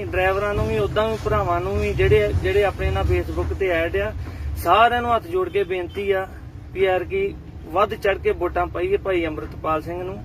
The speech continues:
ਤੇ ਜਿਹੜਾ ਖਡੂਰ ਸਾਹਿਬ ਤੇ ਪਹਿਲੋਂ ਇੰਨੇ ਚਿਰ ਦਾ ਕਲੰਕ ਲੱਗਾ ਵੀ ਬੀਬੀ ਖਾਲੜਾ ਹਾਰੀ ਆ, ਉਹ ਰਿਕਾਰਡ ਜਿਹੜਾ ਵਾ ਤੋੜਿਆ ਜਾਵੇ ਯਾਰ ਕੀ। ਇਹ ਕਰਕੇ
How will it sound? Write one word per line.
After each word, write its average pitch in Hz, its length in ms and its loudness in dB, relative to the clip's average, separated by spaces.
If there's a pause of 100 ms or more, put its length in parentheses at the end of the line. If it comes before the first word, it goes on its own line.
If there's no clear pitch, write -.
(280)
ਤੇ 190 60 4
ਜਿਹੜਾ 190 180 6
ਖਡੂਰ 175 320 -2
ਸਾਹਿਬ 208 240 4
ਤੇ 220 120 4
ਪਹਿਲੋਂ 208 400 0
ਇੰਨੇ 190 200 -2
ਚਿਰ 185 120 -4
ਦਾ 185 120 0
ਕਲੰਕ 175 320 -4
ਲੱਗਾ 180 300 0
ਵੀ 185 160 -4
ਬੀਬੀ 165 340 -2
ਖਾਲੜਾ 165 400 2
ਹਾਰੀ 170 320 0
ਆ, 208 60 2
ਉਹ 202 560 2
ਰਿਕਾਰਡ 156 360 0
ਜਿਹੜਾ 175 240 0
ਵਾ 180 200 -2 (400)
ਤੋੜਿਆ 165 300 2
ਜਾਵੇ 147 240 0
ਯਾਰ 139 180 -2
ਕੀ। - 200 -14 (600)
ਇਹ 180 160 2
ਕਰਕੇ 202 680 4